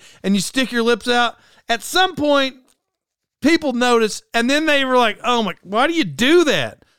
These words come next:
Stop sticking your lips out like that. You look stupid." And I look, and I, I, it sounds rude.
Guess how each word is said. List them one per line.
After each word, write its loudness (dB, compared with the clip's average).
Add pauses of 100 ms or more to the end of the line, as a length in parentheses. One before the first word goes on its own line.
(140)
Stop -2
sticking -4
your 0
lips -2
out -2
like -6
that. -8
You -8
look -6
stupid." -10 (320)
And 0
I 0
look, -2
and 0
I, 2
I, -2
it -8
sounds 0
rude. 0